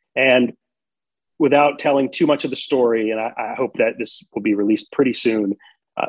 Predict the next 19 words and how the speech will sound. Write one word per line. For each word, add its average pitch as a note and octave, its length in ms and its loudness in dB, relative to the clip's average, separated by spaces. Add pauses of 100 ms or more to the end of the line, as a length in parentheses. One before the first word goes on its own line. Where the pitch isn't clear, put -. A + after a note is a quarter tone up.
the B2+ 320 2
thirty-five C#3+ 880 2
foot - 220 -4
portrait A2 500 -4
was F#2+ 160 -10
painted A#2 360 -2 (100)
photorealistically, A2 1400 -2 (400)
uh, F#2+ 120 -2
with D3 280 2
a C#3+ 40 6
Triumph A#2+ 420 4
motorcycle G#2+ 640 2
running G#2+ 300 0
through, G2+ 480 -4 (420)
um, F#2+ 380 -6 (440)
uh, G#2 160 -2
enamel G#2+ 360 2
paint. - 360 -8 (640)
And G#2+ 440 0